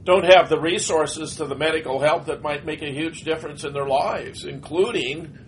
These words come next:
you know, one would like to believe any kinds of, uh, counseling or psychological assistance that they might need. I mean, it seems to me another sign of, as it were,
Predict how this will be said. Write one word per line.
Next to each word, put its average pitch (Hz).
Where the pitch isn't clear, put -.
you 160
know, 143
one 147
would 135
like 156
to 156
believe 131
any 156
kinds 143
of, 131
uh, -
counseling 151
or 127
psychological 135
assistance 160
that 135
they 143
might 143
need. 165
I 117
mean, 135
it 123
seems 143
to 156
me 143
another 151
sign 135
of, 131
as 135
it 139
were, 131